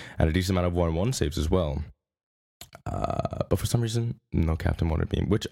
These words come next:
I'm happy about, to be honest. I'm happy I did do that, and I'm happy I went into volleyball, which I will go on to in a second. But during the football trials, I saw the coach of the scholars team, and I went up to him. Uh, this was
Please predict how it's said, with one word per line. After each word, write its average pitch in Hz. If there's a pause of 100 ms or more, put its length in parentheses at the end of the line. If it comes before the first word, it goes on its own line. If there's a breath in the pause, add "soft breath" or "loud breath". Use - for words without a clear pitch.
I'm 120
happy 85
about, 73
to -
be 80
honest. 76 (520 loud breath)
I'm 82
happy 87
I 78
did 76
do 78
that, 76 (100)
and 82
I'm 78
happy 78
I 76
went 76
into 78
volleyball, 78
which 85
I 78
will 69 (240)
go 76
on 69
to -
in -
a 92
second. 92 (1120 loud breath)
But 107
during 175
the 113 (160)
football 110
trials, 87
I 85
saw 104
the 82
coach 87
of 82
the 76
scholars 78
team, 73
and 80
I 87
went 131
up -
to -
him. 78 (240)
Uh, 76
this 101
was 82